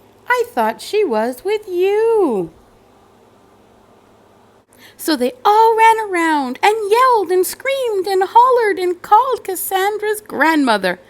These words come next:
and all the neighbors. Then they called the police and the fire department and the hospital. Finally, Cassandra's father walked over to the school and saw the light on in her classroom.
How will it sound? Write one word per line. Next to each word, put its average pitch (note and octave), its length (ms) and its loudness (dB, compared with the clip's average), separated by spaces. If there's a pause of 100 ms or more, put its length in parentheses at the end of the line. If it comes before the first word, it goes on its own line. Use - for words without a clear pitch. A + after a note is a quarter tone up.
(480)
and B3+ 220 0 (140)
all G4 400 6
the G4 120 -2
neighbors. B3+ 640 -2 (360)
Then F#4 280 6
they D4 120 2
called C4+ 400 2
the A3+ 60 -4
police C#4+ 680 2 (280)
and A#3+ 180 4
the G#3 60 -2
fire F#4 400 2
department G#4+ 520 -2 (300)
and C#4+ 260 4
the F#3+ 260 -2
hospital. C4 960 4 (1000)
Finally, B3 640 2
Cassandra's B3+ 720 -4
father F3+ 440 0
walked F3 420 -2
over G#3 200 -8
to A3+ 40 -4
the A3+ 120 -8
school D#3+ 480 -8 (380)
and A3+ 180 -4
saw B3 280 0
the G4 120 -6
light A3+ 320 -4
on A#3 180 -6
in A3+ 140 -10
her A#3+ 120 -10
classroom. F#3+ 640 -8